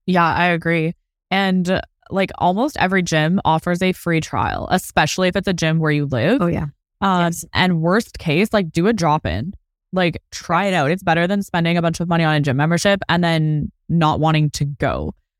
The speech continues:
Speaker 1: So try
Speaker 2: Yeah.
Speaker 1: a drop-in and see if you like it. Try, like, at least, at least two gyms and see which one you like better.
Speaker 2: 'Cause most gyms, they do, I know here they have, um, like, day passes. So just freaking go check it out,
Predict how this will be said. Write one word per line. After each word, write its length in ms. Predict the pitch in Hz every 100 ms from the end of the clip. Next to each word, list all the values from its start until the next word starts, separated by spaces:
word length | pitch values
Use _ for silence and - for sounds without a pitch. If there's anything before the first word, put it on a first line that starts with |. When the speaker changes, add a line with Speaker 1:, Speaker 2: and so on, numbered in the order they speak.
| _
Speaker 1:
So 260 | - 185 165
try 300 | 185 175 185
Speaker 2:
Yeah. 40 |
Speaker 1:
a 40 | 226
drop-in 500 | 160 160 208 233 226
and 160 | 175
see 160 | - 180
if 100 | 165
you 120 | 170
like 160 | 156 143
it. 100 | -
Try, 200 | 180 190
like, 200 | 208 -
at 140 | -
least, 340 | 170 196 - - -
at 160 | 233 202
least 340 | 208 247 -
two 220 | - 202
gyms 420 | 156 160 107 165 -
and 200 | 165 165
see 140 | -
which 300 | 170 160 -
one 140 | 165 165
you 100 | 156
like 200 | 151 - _ _ -
better. 320 | 214 202 170 _ _ _ _ _ _ _ _ -
Speaker 2:
'Cause 160 | 262 233
most 200 | 262 -
gyms, 220 | 294 285
they 160 | 233
do, 240 | 202 190 185
I 140 | 175
know 140 | 190 185
here 420 | - 180 180 160 _ -
they 300 | 170 175 175
have, 380 | 175 170 165 160
um, 400 | 165 156 160 170 _ _ _ -
like, 240 | 190 170
day 220 | 180 180
passes. 500 | - 165 156 - 175
So 160 | - 190
just 240 | 190 208
freaking 280 | 240 240 240
go 240 | 180 175 214
check 260 | - 180
it 80 | -
out, 320 | 170 175 254